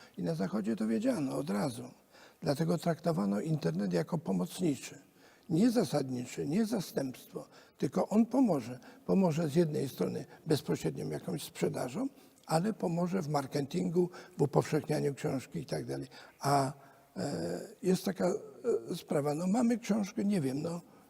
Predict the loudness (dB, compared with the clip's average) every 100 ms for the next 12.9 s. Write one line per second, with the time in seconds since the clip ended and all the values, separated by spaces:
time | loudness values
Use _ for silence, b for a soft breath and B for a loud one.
0 | _ -2 0 2 2 4 2 4 6 6
1 | 2 2 -2 -6 -8 -10 -12 -14 -18 B
2 | B -2 0 0 0 0 0 0 2 2
3 | 2 0 0 0 -2 -2 0 2 2 0
4 | -2 -2 -4 -6 -2 0 0 -2 -8 B
5 | B B -2 0 0 -2 -4 -2 -2 -2
6 | -6 -6 -6 -8 -4 -6 -4 -4 -6 -6
7 | -10 -12 _ _ _ _ b b b b
8 | b b _ _ 0 2 0 -4 -4 0
9 | 0 2 2 0 -6 -16 -10 -4 2 2
10 | 0 -6 -8 -10 -12 -12 -14 -20 B B
11 | B -6 -4 0 2 2 0 -2 -2 2
12 | 2 2 -2 -6 -4 -6 -4 -6 -6